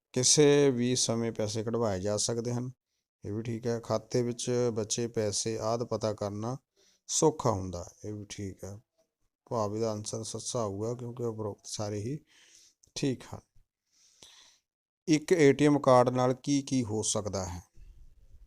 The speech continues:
ਨਕਦ ਪੈਸੇ ਕਢਾਉਣਾ ਅਤੇ ਖਾਤੇ ਦਾ ਬਕਾਇਆ ਚੈੱਕ ਕਰਨਾ, ਬਿਲਕੁਲ ਸਹੀ ਹੈ ਉਹ। ਬਿੱਲ ਦਾ ਭੁਗਤਾਨ ਕਰਨਾ, ਇਹ ਵੀ ਠੀਕ ਹੈ।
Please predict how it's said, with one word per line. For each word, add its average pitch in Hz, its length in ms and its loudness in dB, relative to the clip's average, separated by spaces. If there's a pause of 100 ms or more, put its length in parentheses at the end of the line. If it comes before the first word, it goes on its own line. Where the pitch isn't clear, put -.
(120)
ਨਕਦ 113 360 -2
ਪੈਸੇ 123 340 0
ਕਢਾਉਣਾ 127 480 -2 (920)
ਅਤੇ 120 180 -2
ਖਾਤੇ 123 640 0
ਦਾ 107 200 2
ਬਕਾਇਆ 101 420 -2
ਚੈੱਕ 104 280 -6
ਕਰਨਾ, 117 320 -4
ਬਿਲਕੁਲ 110 600 -12
ਸਹੀ 113 340 -6
ਹੈ 117 40 -8
ਉਹ। 104 300 -12 (1040)
ਬਿੱਲ 117 280 0
ਦਾ 120 100 2
ਭੁਗਤਾਨ 120 520 0
ਕਰਨਾ, 113 460 -4
ਇਹ 101 80 -8
ਵੀ 113 160 -8
ਠੀਕ 110 320 -10
ਹੈ। 120 160 -10